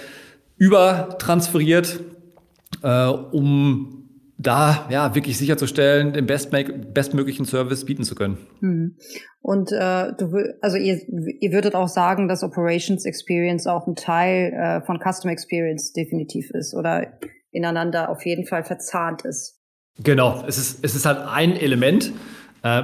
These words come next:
Speaker 1: mit Sicherheit ein kritisches Element, weil es ein, ja, wenn das halt da nicht klappt, dann ist ja das gesamte Erlebnis halt hinüber, ja. Aber man, man muss halt so eine Customer Experience natürlich immer,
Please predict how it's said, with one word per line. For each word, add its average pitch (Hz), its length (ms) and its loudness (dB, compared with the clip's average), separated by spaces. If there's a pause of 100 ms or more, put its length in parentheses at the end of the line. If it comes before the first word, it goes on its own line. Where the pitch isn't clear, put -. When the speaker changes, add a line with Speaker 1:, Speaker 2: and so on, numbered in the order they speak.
Speaker 1:
mit 135 120 2
Sicherheit 143 360 2
ein 135 100 -6
kritisches - 460 2
Element, 175 340 2
weil 131 140 4
es 127 120 0
ein, 127 240 0 (640)
ja, 113 320 -2 (1040)
wenn 139 200 4
das 147 180 4
halt 151 160 4
da 135 140 2
nicht 131 160 -2
klappt, 160 260 0
dann 139 100 4
ist 147 140 -2
ja 151 60 2
das 139 180 -2
gesamte 143 400 0
Erlebnis 160 460 0
halt 160 220 0
hinüber, 170 760 -2
ja. 156 200 -2 (260)
Aber 131 240 2
man, 139 260 2
man 139 160 2
muss 170 240 6
halt 143 220 4
so 143 80 0
eine 135 100 0
Customer 139 300 -2
Experience 151 460 0
natürlich 143 340 0
immer, 135 580 0